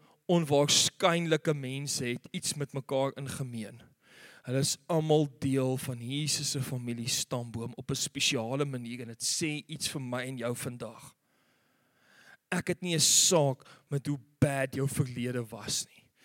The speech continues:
Daar's plek vir jou by Jesus. Daar's genuine plek vir jou by Jesus. Moenie die oomblik mis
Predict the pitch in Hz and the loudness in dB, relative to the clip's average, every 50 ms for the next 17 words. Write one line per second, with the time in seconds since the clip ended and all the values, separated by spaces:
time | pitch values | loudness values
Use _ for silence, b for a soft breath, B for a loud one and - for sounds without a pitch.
0 | b b b - 131 131 127 - - - - - - 196 190 180 175 - - - | b b b -8 -6 -4 -2 -2 -2 -4 -4 -2 0 2 2 0 0 -2 -2 -2
1 | 165 143 127 120 123 123 117 110 110 110 - - - - - - - - - _ | -2 0 0 -2 -2 -4 -6 -10 -12 -12 -10 -10 -10 -10 -8 -10 -10 -10 -12 _
2 | _ _ _ _ _ _ _ _ _ _ _ _ _ _ _ _ _ _ _ _ | _ _ _ _ _ _ _ _ _ _ _ _ _ _ _ _ _ _ _ _
3 | _ _ _ - 156 170 - - - - - - 175 190 185 180 147 - 147 135 | _ _ _ -4 -2 -2 -2 -4 -4 -2 0 2 4 4 4 2 2 0 -2 -2
4 | 135 - - - 131 120 107 - 98 98 - - - - - - - - - _ | -4 -6 -8 -8 -6 -6 -6 -8 -10 -12 -10 -10 -10 -10 -10 -10 -14 -14 -14 _
5 | _ _ _ _ _ _ _ _ _ _ _ _ _ _ _ _ _ _ _ _ | _ _ _ _ _ _ _ _ _ _ _ _ _ _ _ _ _ _ _ _
6 | _ _ _ _ _ _ - 151 175 185 208 202 185 165 - 175 185 180 170 165 | _ _ _ _ _ _ -2 0 2 4 4 2 2 0 0 0 0 2 2 0
7 | 156 - 147 139 139 147 143 143 - - b | 0 -2 -2 -2 0 2 2 2 2 0 b